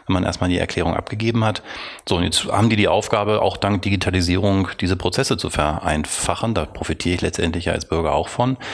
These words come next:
Aber der Fokus ist ganz klar auf den Finanzbeamten und die Prozesse in den Finanzbehörden. Das ist ein anderer Blick, als wenn ich auf den Markt gucke, wie wir, und sage, „Wie kann ich denn dem Bürger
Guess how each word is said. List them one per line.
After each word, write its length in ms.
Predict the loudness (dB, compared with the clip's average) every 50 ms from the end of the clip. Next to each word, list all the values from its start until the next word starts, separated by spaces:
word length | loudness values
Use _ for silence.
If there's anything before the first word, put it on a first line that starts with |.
| -10 -4 0
Aber 120 | 2 2
der 80 | 2 2
Fokus 400 | 2 0 0 0 2 0 0 0
ist 100 | -2 0
ganz 240 | 2 2 2 0 0
klar 420 | 0 0 2 2 2 2 0 0
auf 140 | -2 -4 -2
den 160 | 0 0 0
Finanzbeamten 800 | 2 2 2 2 2 0 0 0 2 2 0 0 0 0 0 2
und 500 | 2 0 0 0 0 -2 -4 -6 -6 -2
die 320 | 0 0 2 2 0 0 -2 -6 -2
Prozesse 440 | -2 -2 2 2 0 0 0 0
in 80 | 0 0
den 120 | 0 0
Finanzbehörden. 760 | 0 2 2 2 0 0 -2 0 0 2 2 2 2 0 0
Das 120 | 0 0 2
ist 40 |
ein 100 | 2 4
anderer 200 | 4 4 4 2
Blick, 200 | 2 0 0 2
als 160 | 2 0 2 2
wenn 80 | 2
ich 80 | 2 2
auf 100 | 0 2
den 120 | 2 2
Markt 340 | 4 4 2 2 0 -4 -2
gucke, 260 | -2 0 2 2 2
wie 140 | 2 2 4
wir, 180 | 4 4 4 4
und 80 | 4
sage, 220 | 4 2 2 2 0
„Wie 60 | 0
kann 160 | 0 0 0
ich 80 | 0 2
denn 100 | 2 2
dem 180 | 2 2 2
Bürger 460 | 2 2 2 4 4 4 2 2 -2